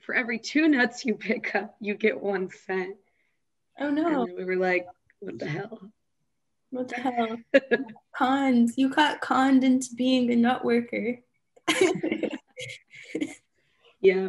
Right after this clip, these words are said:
Speaker 1: we did.
Speaker 2: It, when I was growing up, we had an apple tree in our backyard, and it would just, like, overproduce apples all the time, and then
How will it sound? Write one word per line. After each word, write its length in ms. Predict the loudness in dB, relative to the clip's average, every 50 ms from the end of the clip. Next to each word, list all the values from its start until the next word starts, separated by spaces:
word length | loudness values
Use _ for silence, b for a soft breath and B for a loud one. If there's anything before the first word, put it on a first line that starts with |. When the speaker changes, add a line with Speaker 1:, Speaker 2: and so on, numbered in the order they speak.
| -4 -2
Speaker 1:
we 140 | -2 -2
did. 340 | 0 -2 -2 -2 -4 -8 -10 -18 _ _ _ _ _ _ _ _ _ _ _ _ _ _ -8
Speaker 2:
It, 240 | -6 -6 -6 -4 -2 0
when 120 | 0 2
I 80 | 2 2
was 160 | 0 0 2
growing 220 | 4 6 6 6 6
up, 100 | 6 4
we 120 | 4 4
had 160 | 4 4 2
an 120 | 2 2 2
apple 300 | 0 -2 -2 -2 -4 -4
tree 260 | -4 -2 -2 0 0
in 80 | 0 0
our 120 | 0 -2
backyard, 460 | -2 -2 -2 -4 -4 -6 -4 -2 0 2
and 120 | 4 4
it 60 | 4 2
would 120 | 0 0
just, 180 | -2 -2 -2 -2
like, 180 | -4 -4 -4 -4
overproduce 560 | -4 -2 -2 -2 -2 -2 -4 -4 -4 -4 -2 -2
apples 360 | -2 -2 -2 -4 -6 -4 -4
all 80 | -4
the 100 | -2 -2
time, 300 | -2 0 0 2 2 2
and 100 | 2 2 0
then 180 | 0 -2 -4